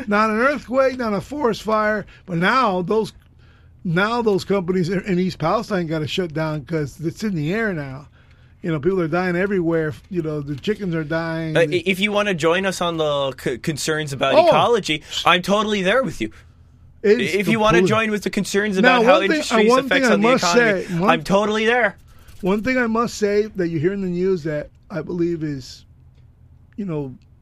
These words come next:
Speaker 1: very insincere. It seems to me that it's the most rightful and proper thing to do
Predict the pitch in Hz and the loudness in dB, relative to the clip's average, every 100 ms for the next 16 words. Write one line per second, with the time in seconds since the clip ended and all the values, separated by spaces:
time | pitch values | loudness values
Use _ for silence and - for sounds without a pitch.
0 | _ 170 170 180 165 135 143 151 156 165 | _ -4 0 0 -2 -8 -8 -6 -6 -8
1 | - - - - - - - - 220 - | -14 -20 -20 -20 -20 -20 -10 -6 -6 -2
2 | 277 269 - 208 202 160 - _ - - | -2 -4 -4 -2 -2 -4 -14 _ -20 -20
3 | - - 180 170 175 - 180 - 180 180 | -20 -10 0 0 0 -2 -4 -2 -2 0
4 | 180 160 - - - - 185 175 202 208 | 0 -2 -10 -20 -20 -14 -4 0 0 0
5 | 202 202 - 175 156 180 185 165 131 - | -2 -2 -4 -6 -2 -4 -2 -4 -4 -14
6 | - 185 180 156 143 214 156 | -6 -4 -4 -6 -4 -2 -2